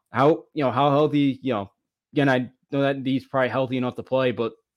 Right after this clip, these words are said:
he is a good runner. Like, can he kinda scramble out of the pocket, the offensive line? Um, you know, if Atlanta's able to kinda get some pressure on him, I think you're gonna see some rust this week. I think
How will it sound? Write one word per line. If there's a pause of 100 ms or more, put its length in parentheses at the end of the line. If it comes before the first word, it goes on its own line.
(100)
he
is
a
good
runner.
Like,
can
he
kinda
scramble
out
of
the
pocket,
the
offensive
line? (520)
Um, (300)
you
know,
if
Atlanta's (100)
able
to
kinda
get
some
pressure
on
him, (280)
I
think
you're
gonna
see
some
rust
this
week.
I
think